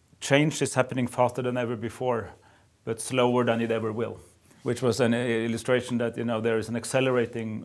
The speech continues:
rate of change, there, an endless opportunity, there's so much positive opportunity in all of this, but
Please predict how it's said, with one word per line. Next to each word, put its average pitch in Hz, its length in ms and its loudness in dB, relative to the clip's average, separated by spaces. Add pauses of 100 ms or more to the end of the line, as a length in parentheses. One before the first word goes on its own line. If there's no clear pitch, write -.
(120)
rate 110 280 -4
of 101 120 -8
change, 107 420 -8
there, 120 420 0
an 131 320 0
endless 139 400 2
opportunity, 113 560 -2
there's 107 160 -2
so 135 160 4
much 127 380 0 (320)
positive 139 580 -2
opportunity 123 640 -2
in 113 100 -4
all 107 160 -6
of 101 100 -8
this, 110 260 -10 (480)
but 123 340 4